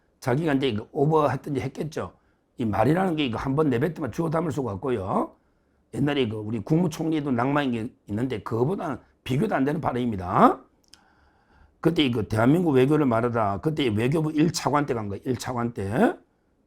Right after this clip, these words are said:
그러면서 이 그때 누가 참석했느냐. 그때 이거 또 중국 대사는 왜 와 있냐. 추거홍. 추거홍.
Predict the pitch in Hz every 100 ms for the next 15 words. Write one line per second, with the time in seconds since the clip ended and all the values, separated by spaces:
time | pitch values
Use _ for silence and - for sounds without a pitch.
0 | - 135 160 160 139 110 190 - 127 156
1 | 185 160 135 131 120 117 107 92 90 _
2 | _ _ _ _ _ - 170 151 107 98
3 | - - - 240 254 165 123 156 131 98
4 | 120 151 113 131 143 101 - - 185 165
5 | 127 127 143 147 101 - _ _ _ _
6 | _ _ - - 196 196 196 _ _ _
7 | - 139 165 180 190